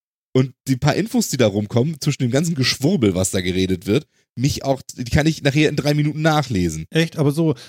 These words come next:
Speaker 2: so guck mal, die kommen raus und sagen, "Hier,
Speaker 1: Mhm.
Speaker 2: C P U, fünfzig Prozent schneller."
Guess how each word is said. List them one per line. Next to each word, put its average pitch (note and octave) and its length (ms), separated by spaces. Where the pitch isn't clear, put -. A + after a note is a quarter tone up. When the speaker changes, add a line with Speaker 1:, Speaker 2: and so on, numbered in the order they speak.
Speaker 2:
so D#3 100
guck G#3 140
mal, D3 100
die D3+ 80
kommen G3 220
raus F3 260
und D#3+ 100
sagen, D3 220
"Hier, C3 360
Speaker 1:
Mhm. C3+ 260
Speaker 2:
C E3 180
P D3+ 120
U, C3+ 340
fünfzig C#3 380
Prozent A#2 400
schneller." G2 340